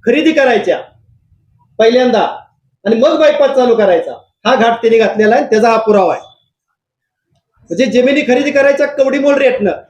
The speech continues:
रस्ता नाही अडवायचं, जमिनी खरेदी घ्यायच्या आणि जमिनी खरेदी घेतल्यानंतर हा रस्ता होणार, रस्ता झाला की हेच दहा वीस पट किमतीनं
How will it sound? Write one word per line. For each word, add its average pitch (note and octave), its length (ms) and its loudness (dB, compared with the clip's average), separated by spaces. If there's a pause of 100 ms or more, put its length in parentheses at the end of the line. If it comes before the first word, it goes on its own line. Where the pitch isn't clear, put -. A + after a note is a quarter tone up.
(180)
रस्ता A3 340 0
नाही C#4+ 220 0
अडवायचं, B3 680 0 (440)
जमिनी B3+ 300 0 (100)
खरेदी C#4+ 260 2
घ्यायच्या A3+ 400 0 (340)
आणि A#3 120 2
जमिनी B3 360 0
खरेदी C4 300 0
घेतल्यानंतर C#4 560 0
हा C4+ 160 2
रस्ता C#4 220 0
होणार, A#3+ 360 2 (300)
रस्ता G#3+ 340 0
झाला C4 360 2
की B3+ 160 0
हेच C4 200 0
दहा A#3 220 0
वीस B3+ 280 -4 (520)
पट D4 200 2 (220)
किमतीनं B3 480 0